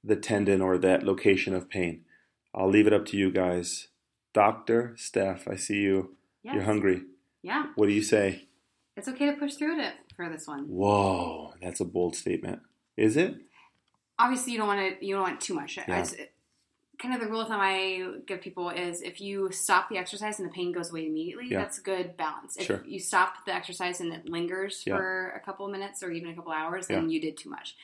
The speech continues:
Speaker 2: So you want it to, it's okay to have a little bit of pain while you're strengthening,
Speaker 1: Yeah.
Speaker 2: as long as it goes away very quickly.
Speaker 1: Doctor Nick, what's the equation? Like, what do you, what are your reps? How do you do this? 'Cause it's not like, we don't wanna just go out and grip things to strengthen it, right? What's a, what's an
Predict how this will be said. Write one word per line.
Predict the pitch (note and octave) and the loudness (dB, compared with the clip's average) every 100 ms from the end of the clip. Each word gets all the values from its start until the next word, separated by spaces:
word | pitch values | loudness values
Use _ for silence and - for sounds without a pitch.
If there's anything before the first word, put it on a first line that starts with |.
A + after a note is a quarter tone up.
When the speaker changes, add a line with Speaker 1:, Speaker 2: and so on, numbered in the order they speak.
| - - | -20 -14
Speaker 2:
So | - G3 | -2 0
you | G3 | 2
want | G#3 G#3 F#3+ | 0 -2 -2
it | - | -8
to, | F#3+ E3+ D#3+ - _ _ _ _ | -6 -4 -6 -8 _ _ _ _
it's | G3 G#3+ | -8 -6
okay | G#3+ G#3 | -4 -4
to | F#3 | -2
have | F#3 | -4
a | F3 | -2
little | F#3 | -4
bit | F3+ E3 | -4 -6
of | |
pain | F3 D#3+ | -6 -4
while | D#3 D#3 | -2 -4
you're | D#3 | -6
strengthening, | - D#3 D3 D3 C#3+ C#3+ | -10 -10 -10 -8 -6 -4
Speaker 1:
Yeah. | - - | -6 -10
Speaker 2:
as | |
long | D#3 | -12
as | D3+ | -12
it | - | -12
goes | D3+ | -16
away | - - - | -18 -20 -20
very | C#3+ | -20
quickly. | - - - F3 E3 - - - _ _ _ _ - | -20 -20 -20 -20 -20 -20 -20 -20 _ _ _ _ -6
Speaker 1:
Doctor | G#2+ A2+ | -2 0
Nick, | A2 | 2
what's | A2+ A2+ | 2 4
the | G#2+ | 2
equation? | F#2+ F#2+ F#2 F2+ | 2 2 2 0
Like, | F2 - | -6 0
what | G2+ | 0
do | G2+ | 4
you, | F#2+ | 2
what | G2+ G2 | 2 2
are | |
your | F#2+ | 2
reps? | F#2 F#2+ - | 4 4 4
How | A2+ | 2
do | G#2+ | 4
you | G2+ | 4
do | G2+ | 4
this? | F2+ | 4
'Cause | A#2+ | 6
it's | A#2+ B2 | 6 6
not | A#2+ F#2 | 6 6
like, | G2 - | 6 8
we | |
don't | A2+ | 8
wanna | G#2 F2+ | 8 2
just | F#2+ F2+ | 0 4
go | F#2+ | 4
out | F2 | 4
and | F2+ | 4
grip | F#2+ F#2+ | 6 6
things | - F2+ F2 E2+ - - - | 2 -2 -2 -4 -8 -12 -10
to | G2 | -4
strengthen | - F#2 E2+ | 0 0 -2
it, | F2 - _ _ _ _ _ | -6 -8 _ _ _ _ _
right? | F#2+ F#2 G2 - _ _ | -2 0 0 -6 _ _
What's | - G#2+ - | 0 2 4
a, | G2 | 4
what's | G2+ | 4
an | - | 4